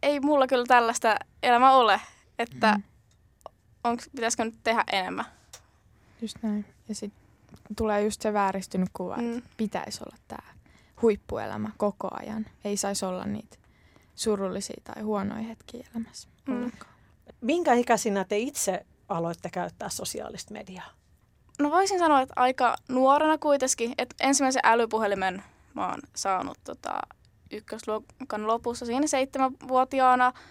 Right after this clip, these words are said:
Speaker 1: Ja sit niinku sosiaalista mediaa, just ehkä jotain Instagramia tällaista, niin on alkanut käyttää varmaan niinku joskus siinä yhdeksänkymmenen-vuotiaana just.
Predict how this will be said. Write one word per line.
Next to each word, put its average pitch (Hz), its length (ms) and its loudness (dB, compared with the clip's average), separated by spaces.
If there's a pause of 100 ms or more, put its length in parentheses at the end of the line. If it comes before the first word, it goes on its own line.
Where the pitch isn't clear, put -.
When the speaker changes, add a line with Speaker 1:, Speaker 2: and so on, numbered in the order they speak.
(680)
Speaker 1:
Ja 226 420 4 (720)
sit 214 260 -6
niinku 208 540 -4
sosiaalista 220 540 -4 (200)
mediaa, 214 460 -2
just 226 200 -8
ehkä 262 260 -6
jotain 208 320 -6
Instagramia 233 800 -4
tällaista, 226 640 -4
niin 202 280 -8
on 202 120 -6
alkanut 202 440 -6 (460)
käyttää - 340 -8
varmaan - 280 -8
niinku - 180 -14 (300)
joskus - 260 -16
siinä 202 260 -8 (400)
yhdeksänkymmenen-vuotiaana 254 1200 2
just. 247 260 -2